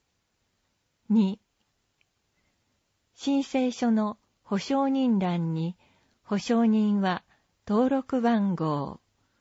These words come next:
住所、氏名の記入、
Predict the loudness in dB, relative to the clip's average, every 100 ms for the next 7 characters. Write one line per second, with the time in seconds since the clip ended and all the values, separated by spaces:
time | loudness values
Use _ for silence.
0 | _ _ 0 0 0 -2 -6 -6 -6 -10
1 | _ _ _ _ _ -6 0 2 2 2
2 | 0 -4 -2 0 2 2 0 -2